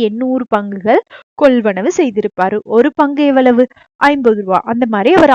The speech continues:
ஆயிரத்தி எண்ணூறு பங்குகள் வாங்குறதுக்கு தான் இந்த பணத்தை செலவிடுறாரு. அதாவது ஏல கிடைத்த வருமானம், பில கிடைத்த வருமானம், அவர் வைப்பிலிட்ட தொகை, அதனுடன்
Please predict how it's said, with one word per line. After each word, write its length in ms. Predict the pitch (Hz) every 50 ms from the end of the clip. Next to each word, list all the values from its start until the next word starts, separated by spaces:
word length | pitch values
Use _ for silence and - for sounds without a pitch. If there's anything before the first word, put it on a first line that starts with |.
| 208 208
ஆயிரத்தி 460 | 220 240 262 294 277 294 - - 320 277
எண்ணூறு 400 | 240 233 240 262 285 294 302 294 285
பங்குகள் 440 | - 247 240 240 233 262 277 277 262
வாங்குறதுக்கு 600 | 240 226 226 233 233 233 214 208 196 196 - 202
தான் 220 | - 185 202 359 508 _ _ _ _ _ _ -
இந்த 140 | 269 262 285
பணத்தை 400 | - 262 240 226 220 - - 415 440
செலவிடுறாரு. 720 | - 392 359 320 285 247 254 196 - 196 190 190 196 - -
அதாவது 360 | - 220 208 190 185 190 214 226 - 220
ஏல 260 | 208 214 220 220 226 220
கிடைத்த 340 | - 240 226 233 - - 226
வருமானம், 500 | 233 226 226 240 247 262 277 370 466 - _ - - _ _ - - _
பில 340 | - 233 220 214 214 220 233 233
கிடைத்த 320 | - 254 240 226 - 254
வருமானம், 540 | 240 247 247 247 247 254 254 254 277 415 480 _ _ _ _ _ -
அவர் 200 | 233 220 220 214 202
வைப்பிலிட்ட 480 | 196 190 202 - - 226 240 220 247 -
தொகை, 260 | - 247 226 311 453 453
அதனுடன் 520 | 339 233 214 262 277 294 294 277 392 480